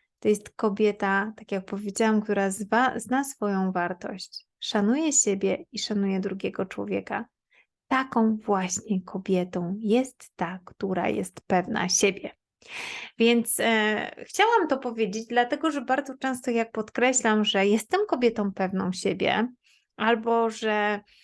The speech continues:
e, prowadzę warsztaty Kobieta Pewna Siebie, to od razu jest taki: "Nie, to nie dla mnie, w ogóle nie, to jest straszne" i tak dalej, nie? Bo to jest ta wyniosła suka, tak? Albo, mm, ta agresywna. No nie, nie, nie, nie.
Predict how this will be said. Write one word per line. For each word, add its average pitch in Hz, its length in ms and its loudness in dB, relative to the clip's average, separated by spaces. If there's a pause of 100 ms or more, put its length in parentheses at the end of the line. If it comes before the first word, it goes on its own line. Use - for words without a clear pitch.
(300)
e, 202 420 -2
prowadzę 220 540 -2
warsztaty 196 680 -2
Kobieta 196 480 0
Pewna 190 360 -6
Siebie, 190 500 2 (280)
to 220 120 0
od 208 120 4
razu 220 400 2
jest 185 240 -4
taki: 196 260 -2
"Nie, 277 320 2
to 277 120 -10
nie 214 180 0
dla 202 360 2
mnie, 196 220 -2
w 180 60 -6
ogóle 190 300 -2
nie, 196 260 0
to 196 100 -6
jest 180 280 -6
straszne" 180 720 0
i 196 140 -2
tak 180 180 -2
dalej, 202 360 -2
nie? 254 320 2
Bo 208 80 -6
to 214 140 -2
jest 214 200 0
ta 185 180 0 (380)
wyniosła 202 580 2
suka, 202 400 0
tak? 214 320 0
Albo, 196 400 0 (340)
mm, 196 340 0
ta 175 160 -4
agresywna. 214 960 2 (360)
No 220 80 4
nie, 226 200 6
nie, 196 160 4
nie, 180 160 -2
nie. 214 180 -10